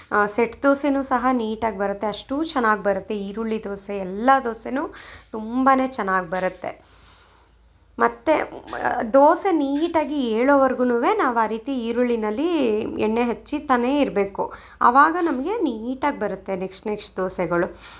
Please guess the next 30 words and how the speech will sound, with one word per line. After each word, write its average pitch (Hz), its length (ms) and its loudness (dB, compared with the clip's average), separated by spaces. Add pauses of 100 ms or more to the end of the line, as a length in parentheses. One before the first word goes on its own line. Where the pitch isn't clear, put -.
(160)
ಇದು 302 140 4
ನೋಡಿ, 311 300 4
ಸ್ವಲ್ಪನೂ 302 680 2
ನನಗೆ 269 240 0
ಕಷ್ಟನೇ 214 440 -4
ಆಗಲಿಲ್ಲ, 196 380 -4
ಈಸಿಯಾಗಿ 214 680 0
ಬಂದ್ಬಿಡ್ತು. 185 480 -4 (440)
So 262 220 4
ಇದೇ 269 260 4
ಮೆಥಡು 233 520 2
ಅಷ್ಟೇ, 226 720 0
ಈ 202 160 -2
ಬೇರೆ 202 320 0
ಏನೂ 190 420 2
ಟ್ರಿಕ್ 262 440 -4
ಇಲ್ಲ, 240 180 2 (580)
ಏನೂ 220 280 0
ಇಲ್ಲ. 233 280 2
just 208 360 -6
ಎಣ್ಣೆ 202 280 0
ಹಾಕೋದು, 233 460 0
ಈರುಳ್ಳಿಲಿ 220 540 0
ಹಚ್ಚೋದು, 233 580 0 (280)
ಚೆನ್ನಾಗಿ 220 460 2
ಬಿಸಿ 226 240 -4
ಮಾಡೋದು, 233 520 0
ದೋಸೆ 220 280 -2
ಹಾಕೋದು 196 400 -4
ಅಷ್ಟೇ. 190 600 -4